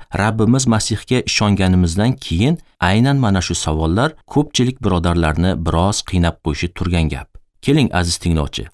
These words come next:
ana shunday savollardan birini ko'rib chiqaylik. Ya'ni, "Men oila qurish vaqtim kelganda qanday to'y qilishim kerak?" yoki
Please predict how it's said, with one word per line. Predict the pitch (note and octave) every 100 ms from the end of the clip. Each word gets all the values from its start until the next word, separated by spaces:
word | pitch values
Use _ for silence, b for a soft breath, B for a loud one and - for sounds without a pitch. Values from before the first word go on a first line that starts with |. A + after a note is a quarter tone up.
| -
ana | - A2+ B2
shunday | - F3 E3
savollardan | - A#2+ A2+ G#2+ F#2+ G#2+ A#2+ F#2+
birini | F#2 E2 F2
ko'rib | - - F#2 -
chiqaylik. | - C#2 B1 - - _ _
Ya'ni, | G2+ B2+ G2+
"Men | F#2 B2+ D#3+ -
oila | G#2 A#2 D3+
qurish | - - -
vaqtim | G#2 - C3+
kelganda | B2+ G2 F2+ D#2+ D2+ G#2+ A#2+ -
qanday | - F#2 F#2+ B2+
to'y | - G2+
qilishim | - D#2 - F2+
kerak?" | - D2+ - - _ _
yoki | F#2+ B2 -